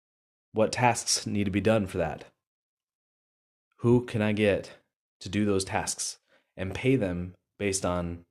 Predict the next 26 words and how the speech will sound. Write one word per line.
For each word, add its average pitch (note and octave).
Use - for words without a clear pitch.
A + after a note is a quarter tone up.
results. E2+
That's E2+
it. -
Game G2
over. G2
Once A#2
you C3+
have A#2+
somebody A#2
doing A2+
that C3
and G#2+
they G#2+
start G#2
bringing G#2+
in G#2+
results, G2
you A2
might G#2+
have A#2
to A#2
bring G#2+
in G#2
a G2
second C#3
person G#2+